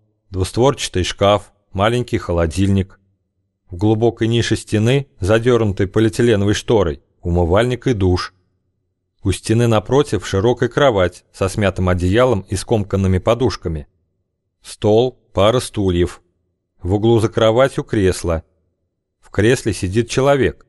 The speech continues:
и, подавшись вперёд, не шевелясь, глядит в экран маленького телевизора.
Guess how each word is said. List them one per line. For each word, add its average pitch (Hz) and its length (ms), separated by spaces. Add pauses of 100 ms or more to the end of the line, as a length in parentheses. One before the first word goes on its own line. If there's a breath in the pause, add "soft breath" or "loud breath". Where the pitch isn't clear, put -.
и, 92 80
подавшись 104 560
вперёд, 113 400
не 120 80
шевелясь, 107 500
глядит 95 380
в 95 80
экран 110 280
маленького 107 520
телевизора. 92 720